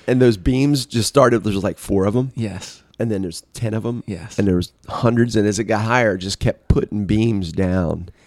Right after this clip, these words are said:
Speaker 2: And, and right before that, we talked about how all of creation displays the
Speaker 1: Mm.
Speaker 2: glory of God.
Speaker 1: Mm-hmm.
Speaker 2: It was, it was crazy.
Speaker 1: That was Alex, that, that, uh, the teenage girl that we had pray. Oh, you weren't in that prayer circle.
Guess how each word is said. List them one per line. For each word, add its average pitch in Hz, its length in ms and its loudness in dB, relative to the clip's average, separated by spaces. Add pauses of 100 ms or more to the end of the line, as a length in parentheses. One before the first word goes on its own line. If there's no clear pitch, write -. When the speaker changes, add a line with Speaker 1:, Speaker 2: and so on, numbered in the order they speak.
(340)
Speaker 2:
And, 123 280 0 (100)
and 117 280 -4
right 131 240 0
before 101 480 -4
that, 113 300 -6 (300)
we 113 240 0
talked - 320 -8
about 98 320 -6
how 98 420 -6
all 101 180 -4
of 107 120 -6
creation 90 440 -10
displays - 440 -12
the 123 80 4
Speaker 1:
Mm. 117 120 6
Speaker 2:
glory 107 140 0
of 87 120 -8
God. - 240 -16 (100)
Speaker 1:
Mm-hmm. 117 720 4
Speaker 2:
It 113 40 -6
was, 90 100 -12 (280)
it 117 60 -6
was - 140 -10
crazy. - 380 -18
Speaker 1:
That 131 100 6
was 127 200 6
Alex, 131 460 4
that, 101 200 2
that, - 540 0 (280)
uh, 85 280 2 (400)
the 98 100 4
teenage 120 380 4
girl 98 240 6
that 87 160 2
we 101 100 6
had 104 220 4 (400)
pray. 131 220 6
Oh, 135 60 6
you 139 160 4
weren't 156 140 6
in 160 120 4
that - 140 0
prayer 87 200 4
circle. - 440 -6